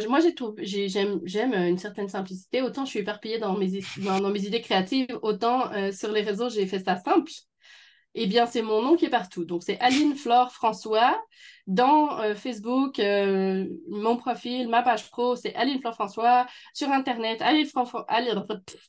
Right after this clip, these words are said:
je sais même plus le dire, aline flore françois point com.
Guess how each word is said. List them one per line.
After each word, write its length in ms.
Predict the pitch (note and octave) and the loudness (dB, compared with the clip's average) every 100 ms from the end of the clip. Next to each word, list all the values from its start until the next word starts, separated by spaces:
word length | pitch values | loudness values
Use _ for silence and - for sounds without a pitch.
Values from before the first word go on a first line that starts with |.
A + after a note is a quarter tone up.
| - | -14
je 60 | B3 | -8
sais 140 | A#3+ | -2
même 160 | G#3 F#3 | 0 0
plus 80 | F#3+ | -2
le 60 | |
dire, 280 | E3+ A3 C4 C4+ - - - | -2 -4 -4 -6 -18 -18 -6
aline 300 | A#3 B3+ C4+ | -2 2 0
flore 340 | - G#3 A#3+ - | 2 2 2 0
françois 340 | G#3 A3 G3+ | -4 -2 -6
point 240 | - F3 | -2 -4
com. 500 | D3+ B3 C#4 C#4 C#4+ | -2 2 4 4 2